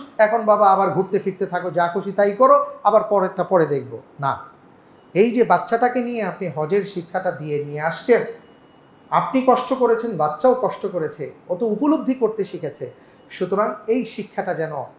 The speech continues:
ছুটে না যায়। আপনার ছেলের যে হাত ধরেছেন ইবাদতের জন্য, এই হাতটাকে আপনি আর দয়া করে ছেড়ে দিবেন না,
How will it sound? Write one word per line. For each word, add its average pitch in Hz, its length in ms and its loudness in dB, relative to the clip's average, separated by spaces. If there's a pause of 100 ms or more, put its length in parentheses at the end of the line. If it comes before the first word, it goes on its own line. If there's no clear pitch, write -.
(680)
ছুটে 254 260 2
না 151 180 2
যায়। 139 260 0 (340)
আপনার 202 360 2
ছেলের 220 340 6
যে 208 160 4
হাত 233 400 4
ধরেছেন 247 380 -4
ইবাদতের 277 560 -2
জন্য, 180 320 -8 (340)
এই 175 120 -8
হাতটাকে 196 520 -4
আপনি 175 240 -4
আর 156 100 -2
দয়া 139 240 -6
করে 143 320 -8 (180)
ছেড়ে 233 280 6
দিবেন 156 280 0
না, 135 180 -10